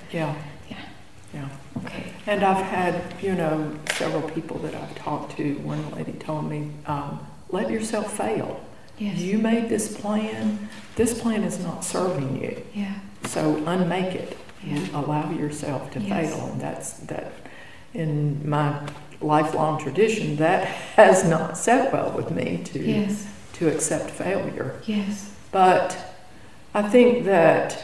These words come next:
Speaker 1: I don't have to look at it as failure.
Speaker 2: Okay.
Speaker 1: I can just look at it as moving forward, make a new
Speaker 2: Yes.
Speaker 1: plan.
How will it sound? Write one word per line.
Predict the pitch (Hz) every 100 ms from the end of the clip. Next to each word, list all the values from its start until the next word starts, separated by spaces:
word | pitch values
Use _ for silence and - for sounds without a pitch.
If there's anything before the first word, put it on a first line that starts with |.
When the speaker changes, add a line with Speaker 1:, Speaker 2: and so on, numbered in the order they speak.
| -
Speaker 1:
I | 185
don't | 185 180
have | 190 190
to | 160
look | 160 180 180
at | 175 175
it | - -
as | 151 -
failure. | 151 170 180 185 202 240 - - -
Speaker 2:
Okay. | - 208 247 - -
Speaker 1:
I | 160 -
can | 170
just | 160 165
look | - 165 165
at | - 165
it | 160 -
as | 139 147 147 147 - - - -
moving | 175 180 170 165
forward, | - 190 202 - - -
make | 156 226
a | 170
new | 165
Speaker 2:
Yes. | -
Speaker 1:
plan. | 180 180 208 -